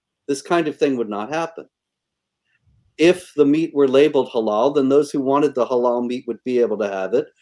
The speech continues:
And those who didn't want the halal meat would be able to, to avoid it. But there is not one standard for all groups. There, there is a privileged status for the Islamic groups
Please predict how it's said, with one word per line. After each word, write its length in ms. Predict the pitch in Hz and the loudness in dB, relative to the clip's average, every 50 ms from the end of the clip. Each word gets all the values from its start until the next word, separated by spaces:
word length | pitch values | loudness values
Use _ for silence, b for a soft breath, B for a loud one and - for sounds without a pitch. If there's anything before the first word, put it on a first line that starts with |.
| _ _ - | _ _ -6
And 140 | 131 131 131 | -2 2 4
those 200 | 143 156 151 - | 4 4 4 2
who 120 | 156 143 | -2 0
didn't 260 | 147 180 185 180 156 | 0 0 2 2 2
want 200 | 135 127 120 120 | 2 0 0 -2
the 100 | - 107 | -4 -4
halal 400 | - 113 110 104 101 95 95 95 | -2 0 0 0 0 -2 -2 -4
meat 200 | 92 92 92 92 - | -6 -6 -8 -8 -10
would 120 | 101 95 | -14 -12
be 160 | - 107 101 | -8 -4 -2
able 220 | 98 101 95 101 101 | 0 0 0 -4 -8
to, 340 | - - 120 110 110 120 - _ - | -8 -6 -6 -6 -6 -8 -10 _ -8
to 140 | - 131 135 | 0 0 0
avoid 360 | 139 135 170 202 226 180 135 | 2 4 6 6 6 6 4
it. 140 | - - - _ _ _ _ _ _ _ _ _ _ _ _ _ _ _ - | 0 -6 -8 _ _ _ _ _ _ _ _ _ _ _ _ _ _ _ 2
But 320 | 147 147 139 131 - - - - | 4 4 4 4 0 -6 -10 0
there 200 | 120 147 147 156 | 4 4 6 6
is 120 | 170 160 | 4 2
not 260 | 185 196 214 214 160 | 2 2 2 2 0
one 160 | 147 139 131 117 | 0 0 0 -2
standard 600 | - - - 143 120 107 95 85 82 69 - _ _ _ _ | -4 -6 -6 -4 -4 -4 -6 -8 -10 -14 -14 _ _ _ _
for 200 | - 139 127 120 | -2 2 4 4
all 160 | 113 113 113 | 4 4 2
groups. 600 | 104 98 107 110 98 76 - _ _ - - - _ _ _ _ _ _ _ _ | 0 -4 -6 -6 -6 -6 -8 _ _ -20 -20 -20 _ _ _ _ _ _ _ _
There, 320 | - 135 139 139 139 139 - - - | 2 4 6 6 4 2 0 -8 -8
there 220 | 113 123 135 135 135 | 0 2 4 4 4
is 200 | 139 143 135 135 | 4 2 0 -2
a 60 | 139 | -4
privileged 560 | 139 - - 156 156 147 156 156 147 - - | -6 -4 -4 -4 -2 0 -2 -2 -2 -4 -12
status 600 | - - - 160 175 165 139 131 135 - - - - | -8 -2 0 0 2 2 0 -2 -2 -4 -8 -8 -2
for 200 | 139 131 131 127 | 0 0 0 0
the 120 | 123 127 | -2 -4
Islamic 500 | 131 127 - - 113 98 95 98 104 - | -6 -6 -6 -6 -6 -6 -6 -6 -10 -8
groups 600 | - 160 190 180 - - _ - - - - _ | -2 0 0 0 0 -2 _ -20 -20 -20 -20 _